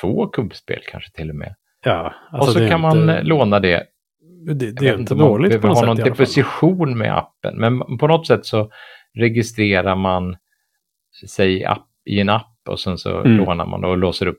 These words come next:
Speaker 1: det här skåpet då via appen och
Speaker 2: Mm. Ja, för att, eh, det, jo, alltså, det är väl ingen, det är ju bara jättebra, känns som. Om, om det finns ett sug så kommer det ju att användas, och då är det ju toppen. Det enda man kommer att tänka på är just det där att,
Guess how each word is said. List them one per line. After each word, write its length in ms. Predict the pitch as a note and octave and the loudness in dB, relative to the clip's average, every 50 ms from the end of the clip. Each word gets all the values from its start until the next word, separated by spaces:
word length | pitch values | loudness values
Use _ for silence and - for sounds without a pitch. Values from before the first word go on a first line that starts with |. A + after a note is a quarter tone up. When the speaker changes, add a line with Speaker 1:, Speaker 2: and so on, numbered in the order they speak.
| _ - | _ -10
Speaker 1:
det 60 | E2 | -8
här 100 | D#2+ D#2 | -8 -8
skåpet 440 | - - - - - - - - - | -10 -10 -10 -10 -10 -10 -14 -14 -12
då 220 | - - - - - | -10 -10 -10 -12 -14
via 300 | - G2 G#2 G2 G2+ - | -10 -8 -6 -6 -4 -6
appen 400 | - - - - _ - - G2+ | -6 -8 -10 -10 _ -14 -12 -12
och 120 | G2 G2 - _ _ _ _ - | -14 -18 -20 _ _ _ _ -2
Speaker 2:
Mm. 260 | G#2+ A2 A#2 C3 D3 C#3+ - _ _ _ _ _ _ _ _ - - - - - _ _ | 2 2 2 2 2 -2 -6 _ _ _ _ _ _ _ _ -20 -20 -20 -20 -20 _ _
Ja, 300 | - G#2 G#2 A2+ B2 A#2 G#2 - - | -6 -2 2 2 2 2 0 -4 -6
för 140 | - - A#2 | -2 0 2
att, 340 | A2+ G#2+ - - _ - | 2 2 -2 -6 _ 0
eh, 280 | C3 A#2 A2 A2 G#2 G#2 G#2 G#2+ - - F#3 F3+ _ _ _ | 2 4 4 4 2 0 -4 -8 -12 -14 -18 -20 _ _ _
det, 460 | G3 F3+ F3 D#3 B2+ A2 G2+ G#2+ A2+ | -16 -8 -4 0 2 2 2 2 -2
jo, 480 | - - C#3+ B2+ F#2+ C#3+ F3 D3+ G#2 G2 | -4 -6 -6 -2 0 0 2 2 0 0
alltså, 200 | A2+ A#2 - A#2+ | -4 -4 -2 0
det 80 | A#2 B2 | 0 0
är 40 | |
väl 80 | A#2 A#2+ | 2 2
ingen, 360 | B2 A2+ A2 A2+ A#2 B2 B2 A#2 | 2 2 2 2 2 2 2 2
det 80 | A#2 | 4
är 20 | A#2 | 4
ju 100 | B2 C#3 | 4 4
bara 360 | D3+ D#3+ C3+ A2 A2 G#2+ G#2 | 2 2 2 2 2 0 0
jättebra, 920 | A2 A#2 - - - G#2 G2+ G2 - - - _ - - A2+ - - - | 0 -2 -2 -4 -6 -6 -6 -6 -8 -12 -20 _ -10 -2 0 0 2 0
känns 220 | - - A2 G#2 - | 0 -4 -6 -6 -4
som. 220 | - G2+ G2+ A2 | -6 -6 -6 -6
Om, 380 | A#2 B2+ B2+ A#2+ A2+ A2+ A#2 A2 | -4 -2 0 0 0 -2 -4 -2
om 220 | B2 C#3+ C#3+ C3+ | 2 4 4 4
det 100 | C3 A#2+ | 4 4
finns 280 | B2+ D#3+ D#3 C#3+ - D#3 | 2 2 0 0 0 -2
ett 380 | D3+ D3+ - - - - - _ _ _ _ _ - | -4 -4 -6 -18 -20 -20 -20 _ _ _ _ _ -8
sug 460 | - - F3 E3+ B2+ A2 G#2 G#2 G2 | -2 0 2 2 2 0 -2 -4 -4
så 120 | - - | -4 -4
kommer 240 | - - B2 G#2+ G2+ | -2 0 0 0 0
det 80 | G2+ G#2 | 0 0
ju 220 | G2 G2+ G2+ G#2 | -2 -2 -2 -4
att 60 | G#2 G#2+ A#2+ | -4 -2 -2
användas, 500 | A#2 G2+ G#2+ B2 C3 G#2+ G2 A2 - C3 | 0 0 2 0 0 0 -4 -6 -10 -8
och 60 | A#2 | -4
då 120 | A#2 A2+ | -2 0
är 60 | A2 | 0
det 60 | G#2+ G#2 | 0 -2
ju 100 | G2+ G2+ | -4 -2
toppen. 320 | - C#3 C3+ - A2+ A2 A#2 - _ _ - - - - - - _ _ | -2 -4 -4 -4 -8 -12 -12 -16 _ _ -20 -20 -20 -20 -20 -20 _ _
Det 60 | - B2 | 0 0
enda 180 | A#2 A2+ A2+ B2+ | 2 2 2 2
man 140 | C#3 C3+ B2+ | 2 2 2
kommer 180 | - A2+ A2+ | 2 2 2
att 80 | A2 G#2+ | 2 2
tänka 280 | - A2+ G#2 G2+ C#3 B2+ | 2 0 0 0 0 0
på 160 | - G#2 G#2 | 0 0 2
är 140 | A2+ A#2+ A2 | 2 2 2
just 240 | G#2+ G2+ G2+ - | 0 -2 -2 -4
det 80 | - A#2+ | -4 -2
där 140 | G#2+ G2+ G2+ | -2 -2 -2
att, 300 | G2+ G2+ - - - | -4 -8 -10 -14 -20